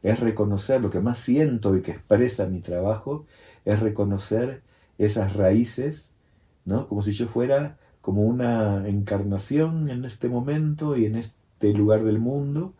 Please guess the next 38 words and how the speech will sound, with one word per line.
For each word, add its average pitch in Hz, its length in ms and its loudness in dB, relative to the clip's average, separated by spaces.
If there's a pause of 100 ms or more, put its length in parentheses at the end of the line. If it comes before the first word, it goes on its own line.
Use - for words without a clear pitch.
(420)
un, 117 220 2
un, 123 240 -2
una 123 240 4
rama 139 340 4
más 131 340 2
de 107 120 4
este 110 240 2
árbol 123 440 4
milenario 117 680 2
que 101 80 2
tiene 110 240 0
muchas 120 360 -4
ramas, 135 500 -4 (600)
que 120 140 2
expresa 156 680 0
esto 160 360 -4
que 123 200 2
viene 151 300 0
expresando 143 580 0
desde 120 100 0
el 110 80 -2
comienzo 123 460 -6
de 120 60 -6
los 110 140 -10
tiempos. 92 420 -8 (380)
La 98 140 -2
sanación, 139 720 0
el 117 120 -6
sentido 98 440 -4
de 107 60 0
la 104 140 -2
vida, 123 320 0
la 98 80 -2
espiritualidad, 98 800 -4
el 107 120 -4
desarrollo, 98 680 0
el 92 100 -4
crecimiento, 101 840 -4